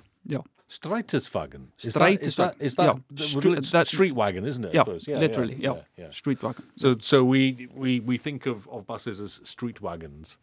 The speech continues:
Speaker 1: Já.
Speaker 2: and vice versa.
Speaker 1: Já,
Speaker 2: Okay.
Speaker 1: já.
Speaker 2: Okay.
Speaker 1: Eh, með nýja greiðslukerfinu verður hægt að kaupa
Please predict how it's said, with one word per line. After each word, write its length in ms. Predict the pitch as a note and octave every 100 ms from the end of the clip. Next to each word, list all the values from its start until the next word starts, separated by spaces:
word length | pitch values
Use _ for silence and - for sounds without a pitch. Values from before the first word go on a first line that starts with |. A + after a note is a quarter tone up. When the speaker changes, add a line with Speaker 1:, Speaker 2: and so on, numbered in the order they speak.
| _ -
Speaker 1:
Já. 140 | C#3 -
Speaker 2:
and 120 | A#2+ G#2
vice 180 | F#2
versa. 280 | - D2+ - -
Speaker 1:
Já, 80 | D3+
Speaker 2:
Okay. 200 | A2 - _
Speaker 1:
já. 60 | - -
Speaker 2:
Okay. 180 | F2 - - - - - - - -
Speaker 1:
Eh, 380 | - C3+ C3 C3+ - _
með 360 | D3 D#3 E3 D#3 _
nýja 280 | D#3 G3 G#3+
greiðslukerfinu 640 | A3+ A3+ G#3 C#3+ A#2+ B2
verður 220 | D#3 E3 D#3+
hægt 160 | E3+
að 80 | D#3
kaupa 440 | - F3+ - C#3+